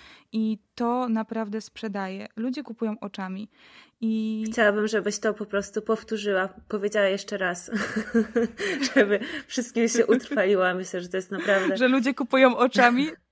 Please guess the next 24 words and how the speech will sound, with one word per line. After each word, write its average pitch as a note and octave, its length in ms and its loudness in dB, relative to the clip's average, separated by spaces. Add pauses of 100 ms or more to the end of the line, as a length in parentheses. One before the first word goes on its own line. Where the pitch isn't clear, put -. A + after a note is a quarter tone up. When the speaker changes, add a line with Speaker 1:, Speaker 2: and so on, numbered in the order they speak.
(100)
Speaker 1:
No, A3+ 260 -2
zapamiętajcie B3+ 580 0
sobie A#3+ 280 -2
to A#3 140 -4
wszyscy, B3+ 400 -10
bo A3+ 140 -4
to A#3 120 -6
jest A3+ 160 0
naprawdę A#3+ 440 -2
ważna A#3 320 -4
rzecz G#3+ 240 -6
i A3 80 -4
jeśli A3 240 -4
ktoś B3+ 320 -6
myśli, A#3 440 0
że G#3 460 -4
może G#3+ 540 -4
mieć A3 240 -4
swoją G#3+ 260 -8
markę A3 400 -4
i G3+ 320 -8
ma G#3 200 -4
brzydkie A3 420 -6
zdjęcia, G#3 680 -4